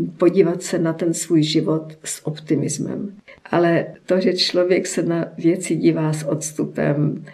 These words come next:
to myslím, že je, že je velice důležitá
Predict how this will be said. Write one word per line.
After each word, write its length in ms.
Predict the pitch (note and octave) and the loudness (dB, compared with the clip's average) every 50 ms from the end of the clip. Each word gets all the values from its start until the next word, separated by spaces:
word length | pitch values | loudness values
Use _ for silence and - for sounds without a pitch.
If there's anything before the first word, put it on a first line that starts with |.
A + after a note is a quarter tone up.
| - - - - _ _ _ _ _ _ _ _ - | -20 -20 -20 -20 _ _ _ _ _ _ _ _ -6
to 340 | - E3+ E3+ E3 D#4 - - | -2 -2 0 0 -2 -4 -4
myslím, 580 | G#3+ F3 D#3+ D#3 D#3 - - - - - - - | -2 0 0 0 -2 -4 -6 -6 -6 -6 -6 -6
že 140 | - - - | -4 -2 0
je, 460 | D#3 D#3 D3+ D3 C#3+ D3 E3 - - - - | 2 4 4 4 2 2 -2 -4 -8 -14 -14
že 200 | - - C#3 C#3+ | -10 -4 -2 0
je 140 | D3+ D3+ D3 | 2 2 0
velice 560 | D3 C#3 D3+ D3+ - - - - - - - - - | 0 0 -2 -2 -4 -6 -10 -10 -6 -6 -6 -6 -6
důležitá 920 | - D3 D3 D3+ D#3 D3+ D3+ D3+ - - - D3 C#3+ C#3 C#3 C#3 - - | -8 -6 -6 -4 -2 -2 -4 -4 -8 -12 -8 -6 -4 -2 -2 -2 -4 -6